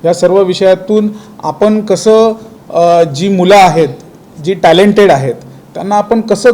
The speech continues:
ग्रूम करू शकतो, पुढे नेऊ शकतो, त्या अनुषंगाने एक विचार आला की, आपण एक स्कॉलरशिपच्या एक्झाम्स कंडक्ट करायच्या. आणि, अ, तशीच आम्ही एक, अ,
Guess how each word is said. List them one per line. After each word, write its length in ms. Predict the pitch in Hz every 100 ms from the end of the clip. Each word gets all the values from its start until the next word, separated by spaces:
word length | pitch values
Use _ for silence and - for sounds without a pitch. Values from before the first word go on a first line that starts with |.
| 175
ग्रूम 260 | 220 240
करू 180 | 226 196
शकतो, 340 | 190 170 - 190
पुढे 260 | - 196
नेऊ 200 | 208 190
शकतो, 460 | 156 160 - 170 185 - - - -
त्या 200 | 202 208
अनुषंगाने 840 | 190 208 226 214 220 214 190 139 - - - - -
एक 240 | 170 175
विचार 360 | 180 165 151 190
आला 240 | 175 160
की, 160 | 160 185
आपण 260 | 170 180 180
एक 180 | 175
स्कॉलरशिपच्या 760 | - - 151 175 175 185 - 185
एक्झाम्स 600 | 143 139 180 185 - - - - - _ -
कंडक्ट 280 | 160 160 165
करायच्या. 500 | 147 139 139 143 135 - - - -
आणि, 680 | 131 147 160 170 170 170 170 -
अ, 260 | - 147 147
तशीच 380 | 147 143 202 185
आम्ही 420 | 170 175 175 180 - - - - -
एक, 280 | 160 160 165
अ, 260 | 151 147